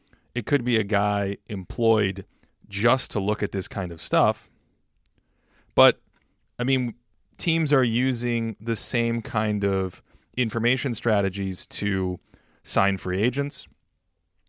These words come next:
to put together, uh, trades, to draft players, and on and on and on. It's just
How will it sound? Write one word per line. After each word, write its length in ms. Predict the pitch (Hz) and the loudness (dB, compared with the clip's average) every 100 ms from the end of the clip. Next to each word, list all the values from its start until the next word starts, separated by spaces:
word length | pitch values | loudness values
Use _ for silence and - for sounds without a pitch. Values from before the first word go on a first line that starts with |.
| _ _ | _ _
to 120 | - 101 | -8 0
put 180 | 117 | 2
together, 480 | 104 95 92 90 85 - _ _ - | 2 0 0 0 -4 -8 _ _ -20
uh, 200 | - - | -18 -14
trades, 640 | - - 120 143 147 139 - _ _ _ _ _ _ _ _ _ _ | -4 2 2 2 0 -6 -8 _ _ _ _ _ _ _ _ _ _
to 200 | - 95 | -6 -6
draft 520 | 85 95 101 117 - | -2 0 2 2 0
players, 640 | 139 135 139 143 139 - - _ _ _ _ _ _ _ _ _ _ _ | 4 6 6 2 -2 -10 -14 _ _ _ _ _ _ _ _ _ _ _
and 180 | 120 117 | -4 0
on 180 | 117 110 | 2 4
and 100 | 107 | 4
on 140 | 104 | 2
and 100 | 107 | 2
on. 160 | 156 - - _ - | 0 -2 -12 _ -8
It's 160 | 104 - | -8 -4
just 420 | 110 120 - | 4 4 4